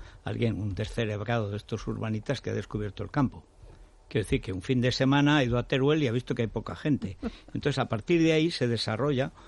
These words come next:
Speaker 1: una perturbación, eh, mental que desemboca en cosas tan tremendas como, eh, Madrid secuestra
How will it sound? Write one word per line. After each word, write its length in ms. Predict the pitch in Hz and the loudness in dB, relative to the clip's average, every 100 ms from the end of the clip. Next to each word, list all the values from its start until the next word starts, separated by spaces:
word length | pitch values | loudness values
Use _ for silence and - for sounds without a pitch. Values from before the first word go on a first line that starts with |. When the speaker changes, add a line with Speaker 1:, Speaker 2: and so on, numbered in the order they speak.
| - - | -20 -8
Speaker 1:
una 320 | 101 110 117 | -2 0 0
perturbación, 840 | - 110 127 104 113 - 120 123 - | -2 -2 -2 0 -2 0 0 0 -2
eh, 260 | 113 110 | -4 -4
mental 600 | 110 120 113 - 139 151 - - - | -2 0 0 2 2 2 -6 -18 -6
que 140 | 113 | -2
desemboca 760 | 127 120 - 101 104 107 127 127 | 0 0 -2 -4 -4 0 0 0
en 200 | 131 110 | -2 -4
cosas 340 | 117 - 139 | -2 -4 -4
tan 180 | - 117 | -2 -2
tremendas 460 | 98 107 123 127 131 | -2 -2 0 0 -2
como, 320 | - 117 113 - - - - | -2 -2 -2 -8 -20 -12 0
eh, 400 | 127 131 123 120 - - - - _ _ - - | 2 2 2 -2 -8 -16 -16 -20 _ _ -10 0
Madrid 540 | 143 143 139 180 226 - | 4 4 4 2 2 -2
secuestra 1000 | - - 170 156 208 220 - - 131 101 | -2 2 2 2 2 2 2 -4 -6 -6